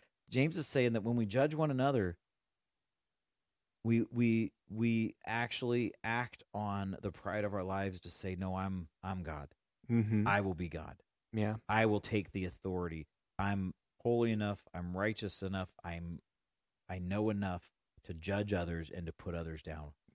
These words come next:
Speaker 2: Yeah.
Speaker 1: What a devastating reality that is
Speaker 2: Mm-hmm.
Speaker 1: about our own flesh and our hearts.
Speaker 2: Yeah. We're, we're, we're taking that, um,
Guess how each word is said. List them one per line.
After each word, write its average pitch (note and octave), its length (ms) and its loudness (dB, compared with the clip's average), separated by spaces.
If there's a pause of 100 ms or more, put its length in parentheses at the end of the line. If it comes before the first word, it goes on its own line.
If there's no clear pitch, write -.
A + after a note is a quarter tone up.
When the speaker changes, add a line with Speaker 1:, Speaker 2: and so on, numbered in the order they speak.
Speaker 2:
Yeah. C3 80 0
Speaker 1:
What C3 120 12
a D3 60 10
devastating C#3+ 880 4
reality A#2+ 600 4
that F2+ 220 0
is F#2+ 140 0
Speaker 2:
Mm-hmm. A2 80 4
Speaker 1:
about G2 260 2
our F#2 140 -2
own A2 200 0
flesh G2+ 440 -4
and F2+ 100 -6
our E2 120 -4
hearts. - 540 -8
Speaker 2:
Yeah. A#2 220 2 (560)
We're, C3 100 10
we're, B2 200 12
we're A#2 200 10
taking C3 580 8
that, A2 240 12 (120)
um, G#2 340 6